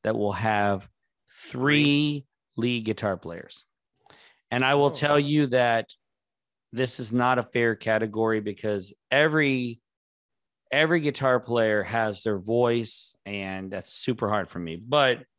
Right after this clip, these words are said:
Speaker 2: I'm, uh, before, I'm gonna say this. I'm gonna put the call in. I think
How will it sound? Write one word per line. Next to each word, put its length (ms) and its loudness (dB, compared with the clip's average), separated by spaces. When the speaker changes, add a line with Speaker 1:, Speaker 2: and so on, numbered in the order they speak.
Speaker 2:
I'm, 240 2
uh, 80 0
before, 440 -2
I'm 160 2
gonna 200 -2
say 220 0
this. 220 -6
I'm 120 -4
gonna 140 -6
put 220 -6
the 60 -16
call 340 0
in. 220 -4
I 200 -2
think 380 -8